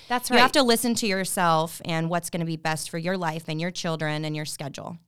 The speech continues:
Speaker 1: Everyone will have an opinion about your life. <laughs> And
Speaker 2: Everybody
Speaker 1: they're,
Speaker 2: does.
Speaker 1: they're really glad to tell you about it.
Speaker 2: Oh, yeah.
Speaker 1: But at
Speaker 2: And
Speaker 1: the
Speaker 2: there,
Speaker 1: end of
Speaker 2: there's
Speaker 1: the
Speaker 2: a lot
Speaker 1: day
Speaker 2: of people that won't agree with me working as much as I do and having two
Speaker 1: Right.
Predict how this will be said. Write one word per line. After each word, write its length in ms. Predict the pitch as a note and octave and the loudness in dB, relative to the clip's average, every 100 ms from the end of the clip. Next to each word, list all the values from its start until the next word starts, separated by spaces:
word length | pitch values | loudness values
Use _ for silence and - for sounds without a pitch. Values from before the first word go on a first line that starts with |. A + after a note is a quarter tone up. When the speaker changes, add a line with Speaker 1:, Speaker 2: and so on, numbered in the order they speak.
| _ | _
Speaker 1:
Everyone 640 | F3+ F#3 F3+ G#3 G#3+ G3+ | -4 -4 -6 -6 -4 -6
will 80 | E3+ | -6
have 240 | E3 E3 D3+ | -6 -6 -6
an 60 | |
opinion 360 | C#3+ F3 D#3+ C#3+ | -4 -4 -4 -4
about 200 | C#3 C3+ | -4 -6
your 140 | C#3 C#3 | -6 -6
life. 340 | A#2 C#3+ - | -6 -8 -2
<laughs> 0 | |
And 640 | B3 B3+ F#4+ - - A#3 A#3 | 0 2 0 -4 2 4 6
Speaker 2:
Everybody 200 | A3+ A3+ | 8 6
Speaker 1:
they're, 60 | G3+ | 8
Speaker 2:
does. 280 | G#3 E3 | 8 8
Speaker 1:
they're 220 | F3 A#3 G#3 | 6 4 6
really 240 | F#3+ A#3 | 4 4
glad 200 | A3+ A3+ | 4 2
to 60 | A3+ | 2
tell 160 | C#4 | 2
you 140 | C4+ F3+ | 2 2
about 240 | D#3 C#3+ | 4 4
it. 120 | F3 - | 2 2
Speaker 2:
Oh, 120 | G3 | 0
yeah. 260 | G#3 G3 - _ | 2 0 -4 _
Speaker 1:
But 100 | - G#3 | -2 0
at 40 | |
Speaker 2:
And 80 | A3 | 4
Speaker 1:
the 40 | B3 | 4
Speaker 2:
there, 80 | |
Speaker 1:
end 100 | A#3 | 6
of 40 | A3+ | 4
Speaker 2:
there's 120 | C#4 | 4
Speaker 1:
the 60 | D4 | 6
Speaker 2:
a 20 | |
lot 60 | D4+ | 4
Speaker 1:
day 100 | G#3 | 4
Speaker 2:
of 20 | |
people 260 | C#4+ B3+ G#3 | 2 2 2
that 120 | G3 | 2
won't 240 | G3 G3 | 2 0
agree 360 | F#3 F3+ F3+ F3 | -2 -2 -2 -2
with 360 | E3 E3 E3 F3+ | 0 0 0 -4
me 160 | E3+ | -4
working 380 | D#3 D#3 E3 D#3 | -2 -4 -4 -4
as 140 | D3+ D3+ | -2 -2
much 200 | D3+ D#3 | -4 -4
as 120 | D3 | -4
I 80 | D3+ | -4
do 380 | D3+ C#3+ E3 G3+ | -2 -4 -4 -6
and 140 | F#3 | -8
having 320 | D#3+ D#3+ D#3 E3 | -4 -4 -4 -6
two 140 | |
Speaker 1:
Right. 40 | E3+ | -6